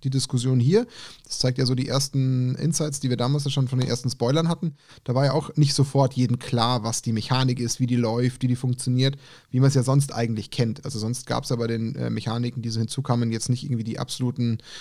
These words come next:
ähm, tiefen Mechaniken, wo man das Gefühl hatte, "Oh Gott, da muss ich jetzt gefühlt erst, äh, dreimal jemandem zuschauen, bis ich's kapiere", sondern das ist hier ja tatsächlich jetzt der Fall. Und anscheinend selbst bei normalem,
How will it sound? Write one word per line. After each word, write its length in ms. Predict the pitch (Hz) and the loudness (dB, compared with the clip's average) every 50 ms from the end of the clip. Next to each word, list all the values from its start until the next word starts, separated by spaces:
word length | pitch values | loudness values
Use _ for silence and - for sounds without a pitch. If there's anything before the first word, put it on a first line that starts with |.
| - - - - - _ _ _ - | -18 -20 -20 -20 -20 _ _ _ -4
ähm, 600 | 117 113 113 113 113 113 110 110 110 107 104 - - _ _ _ _ _ _ _ _ - | -2 -2 0 0 0 0 0 0 -2 -2 -4 -8 -14 _ _ _ _ _ _ _ _ -6
tiefen 360 | - - 170 185 - 185 160 | 0 2 2 2 2 2 2
Mechaniken, 540 | 160 151 143 151 143 143 143 143 139 143 131 | 2 2 2 2 2 2 2 2 2 0 0
wo 60 | 127 | 2
man 80 | 127 127 | 2 2
das 140 | 123 - - | 2 0 0
Gefühl 260 | 135 - - 156 139 | -2 -2 2 4 4
hatte, 180 | 139 139 117 113 | 4 4 2 -2
"Oh 60 | 123 | -2
Gott, 300 | - 131 139 143 - - - | 0 -2 -2 -2 -4 -4 -2
da 100 | 131 120 | 0 2
muss 160 | 127 135 127 | 2 2 2
ich 80 | 123 - | 2 0
jetzt 180 | 131 - - | -2 -2 0
gefühlt 300 | - 127 - - 139 135 | -2 0 2 4 4 4
erst, 260 | 120 120 120 - - 117 | 4 0 -2 -2 -2 0
äh, 300 | 120 120 117 117 117 113 | 2 2 4 2 2 0
dreimal 560 | - 120 120 120 131 131 123 120 120 117 120 | 0 0 0 2 2 4 4 4 2 2 2
jemandem 260 | 120 123 123 123 131 | 2 0 0 0 -2
zuschauen, 360 | - - 170 143 165 151 151 | -2 -2 -2 0 2 2 2
bis 100 | 156 151 | 2 0
ich's 160 | 143 139 - | 0 -2 -2
kapiere", 320 | - 147 143 - 147 147 139 | -2 -4 -2 0 0 0 2
sondern 240 | 131 123 120 117 - | 2 0 -2 -2 -4
das 140 | 139 - | -6 -6
ist 60 | 131 - | -8 -4
hier 180 | - 139 135 135 | 0 2 2 2
ja 140 | 131 - | 2 0
tatsächlich 420 | - - - - 117 123 - 135 131 | -4 -6 -6 -6 -6 -6 -4 -4 -6
jetzt 180 | 135 - - | -6 -4 -4
der 80 | - 139 | -4 -2
Fall. 300 | 143 - 165 123 113 - _ - | 0 0 0 -2 -2 -6 _ -12
Und 160 | - 120 127 | -10 -8 -6
anscheinend 400 | 123 120 - 147 135 135 127 117 | -6 -2 0 2 2 2 2 2
selbst 260 | 123 120 - - - | 0 -2 -4 -6 -4
bei 160 | - 117 117 | -2 -2 -2
normalem, 720 | 117 120 117 113 113 113 123 139 156 170 170 180 180 175 | -2 -2 -2 -2 -2 -2 -2 0 0 0 2 2 0 0